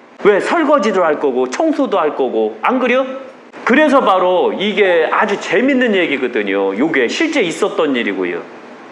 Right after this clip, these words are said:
이게 전설의 고향인가에서 나왔던 내용이에요. 그래서 그 어머니는 엄청 건강해지고 나중에는 거의 사십 킬로를 뛰셨시오. 약간 뻥 붙여서.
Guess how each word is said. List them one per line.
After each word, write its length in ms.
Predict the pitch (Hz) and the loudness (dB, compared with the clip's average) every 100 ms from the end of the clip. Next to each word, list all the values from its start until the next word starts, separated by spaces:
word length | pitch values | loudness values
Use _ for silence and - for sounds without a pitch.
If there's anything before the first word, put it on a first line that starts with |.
| - | -8
이게 220 | 180 196 | 0 0
전설의 480 | - 233 269 285 254 | 2 0 2 2 2
고향인가에서 680 | 220 196 170 147 135 117 113 | 2 2 0 0 2 0 0
나왔던 520 | 101 113 120 - 110 | -2 0 -2 -2 -4
내용이에요. 340 | 98 85 85 - - - - - | -4 -6 -10 -16 -20 -20 -20 -2
그래서 220 | 190 202 | 0 2
그 160 | 196 214 | 2 2
어머니는 600 | 180 208 208 196 233 240 - | 2 2 0 0 0 0 0
엄청 340 | 202 220 220 | -2 0 -2
건강해지고 840 | 156 170 196 190 175 170 196 233 - - - | 0 -2 0 0 0 0 0 0 -2 -6 2
나중에는 800 | 170 208 220 202 190 202 208 208 - - | 2 2 0 0 0 0 -2 -6 -16 -10
거의 680 | - 175 208 185 147 95 - - - - - | -2 2 2 0 -2 -6 -12 -20 -20 -20 -14
사십 460 | - 294 302 302 | -4 -2 -2 -4
킬로를 360 | - 202 151 147 | -2 -2 -2 -4
뛰셨시오. 520 | 262 262 226 - 139 120 - - - - - - - - - | -8 -4 -4 -2 -8 -8 -16 -20 -20 -20 -20 -20 -20 -20 -4
약간 380 | 135 - 170 139 | -2 0 -2 0
뻥 220 | 254 220 | 0 0
붙여서. 460 | 214 - 143 113 | -2 -2 -4 -4